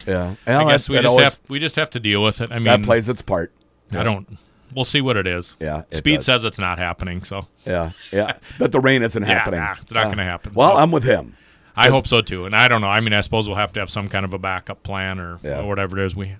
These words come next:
Speaker 2: r-, really, as a committee, haven't really talked about that night. But
Speaker 1: Yeah,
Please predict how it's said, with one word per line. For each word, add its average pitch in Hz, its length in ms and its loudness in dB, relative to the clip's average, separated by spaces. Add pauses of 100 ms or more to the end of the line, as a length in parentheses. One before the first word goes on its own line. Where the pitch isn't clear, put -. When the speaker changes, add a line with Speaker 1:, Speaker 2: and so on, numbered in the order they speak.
(200)
Speaker 2:
r-, - 80 -16 (100)
really, 131 220 -2
as 120 100 -4
a 107 60 -10
committee, 120 300 -6
haven't 107 280 -4
really 110 180 -6
talked 98 280 -10
about 90 220 -12
that 98 160 -10
night. 95 200 -14 (320)
But 98 160 -10 (200)
Speaker 1:
Yeah, 98 220 -2